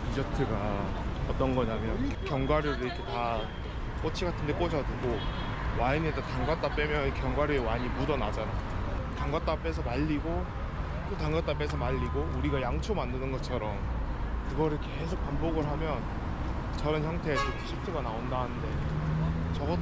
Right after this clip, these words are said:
나중에 길거리에 파는 거 아무거나 하나 한번 사서 먹어보고 싶어요. 진짜 경적 소리가 한 번 안 나.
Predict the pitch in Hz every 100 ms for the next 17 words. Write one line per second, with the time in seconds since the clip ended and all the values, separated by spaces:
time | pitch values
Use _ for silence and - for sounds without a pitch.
0 | 170 135 - 160 147 139 143 190 196 196
1 | - 202 202 - 151 143 139 123 110 110
2 | 107 110 110 113 113 - 139 165 180 196
3 | 170 165 160 156 - 123 120 120 123 123
4 | 147 123 123 127 - - - - - 269
5 | - - - - - 269 135 135 135 139
6 | 135 69 - - - - - - - -
7 | - - - - - - - - 147 -
8 | - - 139 139 139 185 - 226 214 175
9 | 151 190 202 170 - -